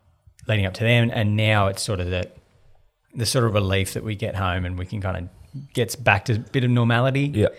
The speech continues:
Speaker 1: And hopefully we time it so that when, uh, now that this has happened, that they relax some of the rules and we can have more family members over and we can go visit people and have dinners with people that we
Speaker 2: Yep.
Speaker 1: want, because it's just been a weird experience up until this point.
Speaker 2: Yep.
Speaker 1: Like, we've been in isolation,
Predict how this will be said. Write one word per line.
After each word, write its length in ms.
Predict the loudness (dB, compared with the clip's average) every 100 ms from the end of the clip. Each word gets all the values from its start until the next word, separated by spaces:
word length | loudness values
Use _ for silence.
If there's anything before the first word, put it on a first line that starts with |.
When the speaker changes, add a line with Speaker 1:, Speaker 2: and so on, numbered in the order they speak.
| -12 -16 -8
Speaker 1:
And 500 | -2 0 2 0 -4 -12 -8
hopefully 640 | 4 4 4 0 2 0
we 220 | 0 -2
time 380 | -2 0 2 2
it 140 | 0 -2
so 200 | -2 0
that 160 | -2
when, 340 | -2 -4 -4 -8 -16 -20 -20 -20 -6
uh, 220 | -2 -2 0
now 180 | 0
that 120 | 0 -2
this 120 | -8
has 120 | -2
happened, 420 | 2 2 2 0
that 100 | 0
they 140 | 0 0
relax 360 | 2 0 0
some 100 | -4
of 80 | -4
the 80 | -2
rules 420 | 2 4 4 2
and 80 | -2
we 80 | -2
can 140 | -2
have 120 | 0
more 140 | 0 -2
family 360 | 0 0 2
members 300 | 2 2 2
over 280 | 2 2 2
and 80 | 0
we 60 | 0
can 80 |
go 100 | 0
visit 320 | 0 0 0 0
people 260 | 0 0
and 100 | -2
have 160 | -4 -2
dinners 280 | 0 0 0
with 120 | 0
people 280 | 0 0 -2
that 80 | 2
we 60 |
Speaker 2:
Yep. 80 | 2
Speaker 1:
want, 280 | 4 2 0
because 240 | -6 -6
it's 120 | -4 -4
just 180 | -2
been 160 | -2 -4
a 40 |
weird 340 | -4 -2 -2 -2
experience 460 | -6 -6 -6 -4
up 120 | -6 -4
until 200 | -4 -4
this 140 | -4
point. 300 | -6 -6 -8 -10 -6
Speaker 2:
Yep. 160 | -6 -8 -20 -6
Speaker 1:
Like, 220 | -4 -2
we've 200 | 2 2
been 160 | 4 2
in 120 | 2
isolation, 880 | 2 0 0 2 2 2 0 -2 -2